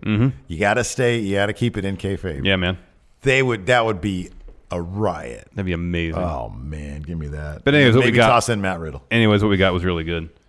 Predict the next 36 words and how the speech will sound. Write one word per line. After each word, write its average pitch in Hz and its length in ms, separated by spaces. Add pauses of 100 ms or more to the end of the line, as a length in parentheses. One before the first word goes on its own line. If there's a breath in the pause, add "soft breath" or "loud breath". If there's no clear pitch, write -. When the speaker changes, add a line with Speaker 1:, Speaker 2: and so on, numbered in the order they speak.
(200)
Speaker 2:
Oh. - 60
Speaker 1:
Booker 107 260
T 202 180
is 87 100
amazing. 92 440
Renee 92 300
Young, 92 380 (140)
great. 92 420 (300 soft breath)
Joe, 98 540
outstanding. 90 720 (400)
Beth 104 220
Phoenix, 90 380 (120)
great. 95 400 (220)
Speaker 2:
Yeah. 76 300 (160)
Speaker 1:
It 110 100
was 98 120
all 87 140
great. 78 400 (580 soft breath)
Uh, 107 220
then 120 180
we 120 280
tossed 127 460
to 123 280
Troy 139 300
Aikman 117 400
and 95 100
Joe 113 200
Buck. 110 460 (360 soft breath)
Uh, 90 280
they 104 120
talk 107 200
about 92 200
drafts. 95 480
Of - 140
course, - 240
Troy 110 340